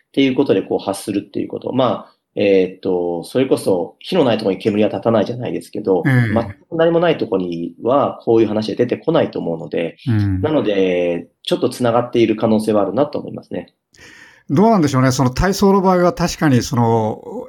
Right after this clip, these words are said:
Speaker 2: 演技を採点しますんで、その体つきとかそういうのももちろん関係してくるかもしれないし、あの、まあ、微妙なところですけども、このスイミングみたいにとにかく入らなきゃいいって、そういうところでもですね、そんなにその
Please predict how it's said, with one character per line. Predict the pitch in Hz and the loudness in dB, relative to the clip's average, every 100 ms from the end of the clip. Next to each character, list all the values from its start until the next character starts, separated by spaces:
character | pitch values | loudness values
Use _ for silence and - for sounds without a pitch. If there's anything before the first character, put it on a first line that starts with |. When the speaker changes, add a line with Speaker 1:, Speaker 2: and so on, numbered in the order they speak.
| - | 0
Speaker 2:
演 | 156 143 | 4 6
技 | 117 107 | 6 2
を | 101 | 0
採 | - - 165 | -4 -2 -2
点 | 170 165 | 2 2
し | 151 165 | 4 4
ま | 151 | 4
す | 139 | 2
ん | 95 | 0
で、 | 110 202 _ _ - | -2 -6 _ _ -14
そ | - | -2
の | 139 131 123 - _ | 2 2 0 -4 _
体 | - 147 139 143 | -4 -2 0 0
つ | - | -2
き | - | -4
と | |
か | 123 | -2
そ | 117 | 0
う | 139 | 2
い | |
う | |
の | 120 | 2
も | 107 | 0
も | |
ち | 101 | -2
ろ | 120 | -4
ん | - | -2
関 | 127 | 0
係 | 120 | 0
し | 120 | -2
て | 127 | 0
く | |
る | 127 | 0
か | 113 | 0
も | |
し | 95 123 | -2 -2
れ | |
な | 117 | -2
い | 113 | -2
し、 | - 113 98 - - - - - - | -2 -4 -4 -14 -20 -20 -20 -20 -10
あ | - 135 | 0 2
の、 | 131 127 127 | 4 4 4
ま | 147 143 | 2 0
あ、 | |
微 | 107 139 | 4 4
妙 | 151 | 6
な | 147 | 4
と | |
こ | 147 | 4
ろ | |
で | 139 | 2
す | 123 | 2
け | |
ど | 113 | -2
も、 | 104 - - | -2 -6 -18
こ | - 151 | -2 2
の | |
ス | 139 - | 2 4
イ | 196 | 4
ミ | 220 | 6
ン | 208 | 6
グ | |
み | 160 | 6
た | 147 139 | 4 2
い | |
に | 127 | 2
と | 180 | 2
に | 190 | 4
か | 160 | 2
く | 110 | 0
入 | - 165 | 0 2
ら | 180 | 2
な | |
き | 147 | 2
ゃ | 120 | 2
い | 110 | 0
い | 107 | -2
っ | |
て、 | - 135 | -6 -6
そ | - 170 | 2 6
う | |
い | 202 196 | 6 6
う | 190 _ _ _ _ | 2 _ _ _ _
と | 175 | 2
こ | 170 | 4
ろ | 175 | 4
で | 151 | 4
も | 104 | 0
で | 98 | -2
す | - | -2
ね、 | 120 110 92 - _ _ _ _ | 0 0 -4 -10 _ _ _ _
そ | - - 131 | -6 2 4
ん | 139 | 4
な | 135 | 4
に | 127 120 | 2 2
そ | 123 | 0
の | 113 110 107 98 | 0 0 -2 -6